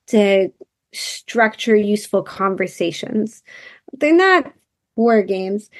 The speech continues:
but the scenarios and playing through scenarios, we've actually found to be extraordinarily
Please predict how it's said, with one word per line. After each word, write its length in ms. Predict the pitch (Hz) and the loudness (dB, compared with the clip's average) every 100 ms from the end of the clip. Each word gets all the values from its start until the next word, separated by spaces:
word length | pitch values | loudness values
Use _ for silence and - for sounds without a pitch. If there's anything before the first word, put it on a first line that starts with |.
| - - - | -20 -14 -8
but 440 | 208 226 214 202 - | 0 2 2 0 -6
the 180 | 226 226 | -2 -2
scenarios 960 | 226 269 277 427 359 277 208 196 196 | 0 2 4 4 4 4 4 2 0
and 140 | 214 214 | -2 -4
playing 340 | - 294 302 | -2 2 2
through 120 | 262 | 2
scenarios, 500 | 254 214 240 214 190 | 0 0 2 2 0
we've 140 | 214 226 | -4 -4
actually 300 | 262 - 320 | -4 -2 -2
found 220 | 269 233 | 2 0
to 60 | 208 | 2
be 160 | 208 | 0
extraordinarily 840 | 180 - - 226 240 254 226 196 | 0 -6 -4 2 4 4 2 0